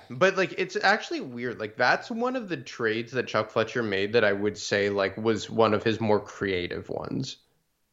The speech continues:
Because I never thought that they were gonna be able to get rid of Voracek without paying to get rid of him or, like, retaining salary, and they did. So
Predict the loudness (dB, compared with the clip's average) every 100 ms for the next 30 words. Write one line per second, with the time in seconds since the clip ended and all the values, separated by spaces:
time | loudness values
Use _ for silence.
0 | _ 4 8 8 8 8 6 4 4 2
1 | 2 2 0 -2 -2 -2 -2 -2 -2 0
2 | 0 2 0 2 0 2 0 0 0 2
3 | 2 4 2 2 2 2 2 -4 -2 0
4 | 0 2 2 2 0 0 2 4 4 2
5 | 0 0 0 -2 -6 -8 -8 -4 -4 -4
6 | 0 2 2 -2 -6 -6 -6 -4 -4 -4
7 | -8 -14 -20 -20 -20 -20 -20 _ 2 8
8 | 10 8